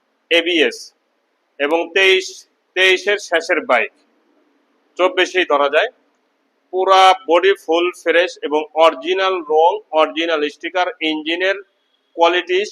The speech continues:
শোরুমের কোনো অংশে কম হবে না ইনশাল্লাহ। কাজে কর্মে বাস্তব মিল পেয়ে যাবেন, এতে কোনো বিন্দু পরিমাণ সন্দেহ নেই। আসবেন, চালাইবেন, তারপরে কথা হবে বাইকটির মর্ম কেমন আছে। একটা হচ্ছে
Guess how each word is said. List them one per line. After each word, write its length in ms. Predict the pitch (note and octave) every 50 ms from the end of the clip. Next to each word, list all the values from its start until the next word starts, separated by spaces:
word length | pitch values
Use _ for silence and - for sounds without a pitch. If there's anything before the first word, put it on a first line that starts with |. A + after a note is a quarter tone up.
| - -
শোরুমের 580 | - E3+ F3 F#3 F#3+ G3+ G#3 G#3 A3 A3 A3+ A3 - _ -
কোনো 200 | F#3+ F#3+ G3+ G#3+ G#3+
অংশে 180 | G#3 G#3 - F3+ - E3
কম 140 | D#3 C#3+ C3 B2+
হবে 120 | A#2+ A#2 A2+
না 60 | A2 A2 G#2+
ইনশাল্লাহ। 400 | - - A2+ G#2+ G2 F#2 F2+ _ _ _ _ _ _ _ _ _ _ _ _ _ _ _ _ _ -
কাজে 320 | D3+ D#3 D#3+ C#3+ D3+ F3+ F#3+ F#3 - E3+
কর্মে 340 | D#3+ D#3 D3 C#3+ B2+ G#2+ F#2 - _ _ _ _ _ _ _ _ _ _ _ _ _ _ -
বাস্তব 460 | D#3 F3 - - - - - D#3+ B2+ - - - _ _ _ _ _ _ _ _ _ _ _ _ _ A#2+
মিল 300 | B2+ C#3+ D#3+ E3+ E3 E3 E3 -
পেয়ে 220 | D#3+ D#3 D3+ D3+ D3+
যাবেন, 180 | D#3+ D#3+ F#3 F#3+ G3+ - G3+
এতে 120 | C#3 D#3 C#3+ D3+
কোনো 120 | D3+ D3 C3+ A#2+ B2
বিন্দু 240 | D#3 E3 D#3+ D#3 D#3 D3 D#3
পরিমাণ 240 | C#3+ C#3+ C#3+ C#3 C3+ - -
সন্দেহ 260 | D3 C#3 C#3 C3+ B2+ C3+ D3+
নেই। 100 | F3 F#3 - - C3+
আসবেন, 340 | C#3 C3+ C3 C3+ D3+ F3+ A3 - _ _ _ _ _ _ _ _ _ _ _ _ _ _ _ _ _ _ _ _ _ _ _ -
চালাইবেন, 460 | E3+ E3 E3 D#3+ E3 D#3+ F3 G3 A#3+ C4+ - _ _ _ -
তারপরে 300 | F#3+ G#3 G#3 G#3 F#3+ E3 D3 -
কথা 160 | C#3+ C#3 C#3+ C3+
হবে 120 | C#3+ D3+ F3+ E3+ D3
বাইকটির 360 | C#3 C#3 C#3 - - D#3 C#3 B2+ B2
মর্ম 200 | C3+ C#3 C3+ C#3+ C#3+ -
কেমন 220 | - C3+ B2+ B2+ B2 A2+
আছে। 160 | G#2+ - - A2 _ _ _ _ _ _ _ _ _ _ _ _ - D3
একটা 220 | D#3+ - - G3 G3
হচ্ছে 180 | G3 G3+ A3+